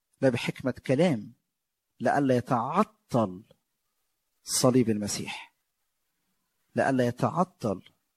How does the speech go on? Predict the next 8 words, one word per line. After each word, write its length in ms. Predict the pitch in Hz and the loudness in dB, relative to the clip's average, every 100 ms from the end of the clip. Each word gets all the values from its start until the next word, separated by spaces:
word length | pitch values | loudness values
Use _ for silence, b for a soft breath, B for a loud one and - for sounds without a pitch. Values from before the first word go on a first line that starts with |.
| _ | _
صليب 380 | - 135 123 107 | -2 0 0 -2
المسيح. 600 | 104 98 - - - _ _ _ _ _ _ _ _ _ _ _ _ - | -4 -6 -6 -10 -16 _ _ _ _ _ _ _ _ _ _ _ _ -4
الحكمة 520 | 135 - 214 - 127 | -2 2 0 0 -2
البشرية 680 | 117 113 127 139 135 175 113 | -2 2 2 2 2 2 0
العادية 680 | 101 104 139 156 101 98 - _ _ _ _ _ _ _ - | -4 0 4 4 2 -8 -12 _ _ _ _ _ _ _ -4
بتعطل 960 | 123 - 123 107 175 - - 151 160 151 | -4 0 0 2 -2 -2 -4 -4 -4 -12
عمل 500 | 117 151 160 143 165 _ _ _ _ _ _ _ _ _ - | 0 2 2 0 -2 _ _ _ _ _ _ _ _ _ 0
يسوع، 600 | 127 - 170 127 87 - | 2 4 4 2 0 -8